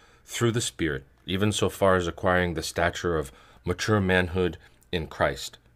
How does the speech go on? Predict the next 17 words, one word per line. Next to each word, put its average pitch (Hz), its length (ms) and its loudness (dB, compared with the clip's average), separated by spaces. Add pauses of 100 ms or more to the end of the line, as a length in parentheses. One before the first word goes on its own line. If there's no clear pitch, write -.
Ephesians 80 420 -8
four 160 220 -6
thirteen, 71 540 -8 (520)
and 80 160 -6
actualizing 95 760 4
the 82 80 0
perfect 95 520 -4 (440)
likeness 85 520 -2 (160)
to - 80 -12
God. 71 400 -4 (520)
This - 140 -4
growth 98 480 2
takes - 260 -4
the - 100 -12
form 90 380 0
of 80 140 -2
an 80 180 -6